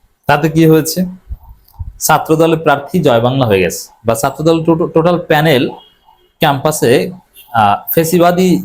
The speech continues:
চরিত্রে ধারক বাহক হিসেবে ঘৃণিত হচ্ছে। এবং যারা শিবির বিদ্বেষী,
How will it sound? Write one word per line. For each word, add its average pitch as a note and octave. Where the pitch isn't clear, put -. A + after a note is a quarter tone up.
চরিত্রে D#3+
ধারক C3
বাহক D3+
হিসেবে C3+
ঘৃণিত F3+
হচ্ছে। G#2+
এবং F#3
যারা D#3+
শিবির E3+
বিদ্বেষী, A#2